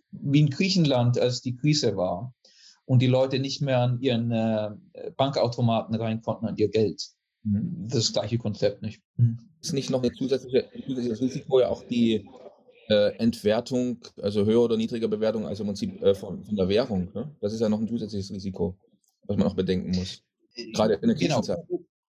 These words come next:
Speaker 1: Äh, genau, und das, das ist mit einer der Hauptgründe, warum wir so viele amerikanische Kunden haben zum Beispiel,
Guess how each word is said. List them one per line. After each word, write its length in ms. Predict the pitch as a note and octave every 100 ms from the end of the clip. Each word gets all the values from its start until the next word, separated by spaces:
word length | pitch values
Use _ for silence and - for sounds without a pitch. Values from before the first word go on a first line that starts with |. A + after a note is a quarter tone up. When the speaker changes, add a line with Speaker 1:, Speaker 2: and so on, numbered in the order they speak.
| _ _
Speaker 1:
Äh, 280 | E3 - D#3
genau, 320 | E3+ D#3 A#2+
und 280 | A#2+ D#3 -
das, 340 | E3+ F3 -
das 180 | - F3+
ist 180 | F3 -
mit 180 | E3+ E3
einer 160 | D#3+
der 140 | D3 C3
Hauptgründe, 680 | D3 D3 - C#3+ C#3 B2+ B2 - A#2+ B2+ A#2+
warum 420 | C3 B2+ C3+ D#3+
wir 120 | C#3+
so 200 | B2 C3+
viele 240 | A#2+ B2+ A2
amerikanische 880 | A#2 A2 - C3 B2+ - G#2 G#2 -
Kunden 360 | - D3 A#2 G#2
haben 200 | G2+ F2+
zum 200 | - D2+
Beispiel, 380 | D2+ - B2